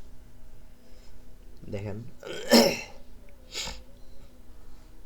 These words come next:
এই যে কোড আসছে, এগুলো তো আর মিথ্যা কিছু না, কোড তো আসতেছে। আপনারা একটু আলা মনোযোগ দিয়ে কাজ করলে হান-, এই যে এখন যেহেতু, আহ, আহ, an error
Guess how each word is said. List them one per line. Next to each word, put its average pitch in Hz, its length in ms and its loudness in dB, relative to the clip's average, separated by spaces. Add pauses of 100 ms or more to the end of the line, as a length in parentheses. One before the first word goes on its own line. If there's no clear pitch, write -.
(280)
এই 98 80 -2
যে 98 100 -2
কোড 101 200 0
আসছে, 98 360 -2 (760)
এগুলো 170 280 6
তো 147 200 4
আর 127 140 2 (440)
মিথ্যা 139 280 0
কিছু 120 220 0
না, 113 100 2
কোড 113 160 0
তো - 100 2
আসতেছে। 104 540 0 (840)
আপনারা 135 340 2
একটু 196 480 4
আলা 151 160 8
মনোযোগ 143 320 4
দিয়ে 135 160 2
কাজ 135 200 4
করলে 135 320 2
হান-, 143 280 -2
এই 131 100 4
যে 139 60 6
এখন 165 300 4
যেহেতু, 151 440 0
আহ, - 540 -8
আহ, 131 720 4
an 139 200 4
error 131 360 4